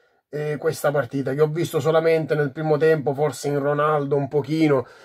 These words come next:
andare a contrastare, andare a, a cercare di, di, di, di incitare i compagni, poi non, completamente. Come ogni volta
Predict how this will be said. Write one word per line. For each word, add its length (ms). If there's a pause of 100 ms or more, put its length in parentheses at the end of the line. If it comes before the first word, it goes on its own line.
(160)
andare 500
a 100
contrastare, 840
andare 520
a, 240 (240)
a 160
cercare 800
di, 280
di, 140
di, 140
di 180
incitare 460
i 40
compagni, 680
poi 240
non, 400
completamente. 840 (240)
Come 240
ogni 220
volta 600